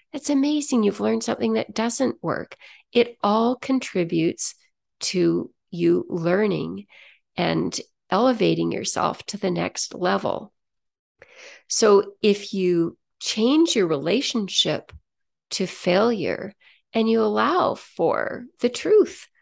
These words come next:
that you're gonna fail. You're gonna try things that don't work.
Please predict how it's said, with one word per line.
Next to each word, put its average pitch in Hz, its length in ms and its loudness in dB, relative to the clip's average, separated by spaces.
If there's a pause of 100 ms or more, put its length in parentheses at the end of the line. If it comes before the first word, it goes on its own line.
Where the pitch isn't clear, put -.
(140)
that 254 160 -4
you're 262 140 0
gonna 320 240 0
fail. 180 320 -2
You're 180 140 -6
gonna 277 160 -2
try 330 340 -4
things 196 360 -2
that - 180 -8
don't 226 340 -4
work. 233 540 -4